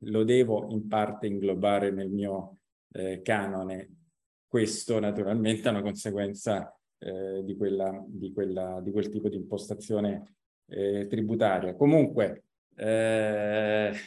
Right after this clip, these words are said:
eh, c-, credo che queste riflessioni siano, eh, importanti per, eh, continuare a tenere sotto osservazione, è un settore che non è mai tranquillo, e quindi davvero ringrazio ancora tutti i partecipanti a questa,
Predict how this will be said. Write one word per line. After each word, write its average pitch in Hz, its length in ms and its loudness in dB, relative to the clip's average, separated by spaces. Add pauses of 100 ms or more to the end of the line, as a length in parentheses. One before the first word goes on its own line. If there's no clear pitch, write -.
(100)
eh, 113 480 -12
c-, - 180 -14
credo 143 280 6
che 131 120 6
queste 143 280 4
riflessioni 127 720 2
siano, 120 520 -2 (380)
eh, 107 260 -2
importanti 135 880 4
per, 120 240 6 (120)
eh, 110 840 2
continuare 120 720 2 (540)
a - 260 -8
tenere 120 760 4
sotto 110 920 -2 (420)
osservazione, 120 920 2
è 113 40 0
un 113 80 0
settore 120 560 2
che 107 80 0
non 107 180 2
è 110 60 2
mai 113 500 0
tranquillo, 120 640 2
e 104 60 2
quindi 110 280 0
davvero 110 400 2
ringrazio 107 480 -2
ancora 107 320 -2
tutti 107 340 -6
i 104 120 -2
partecipanti 110 680 -4
a 107 80 -2
questa, 107 640 -2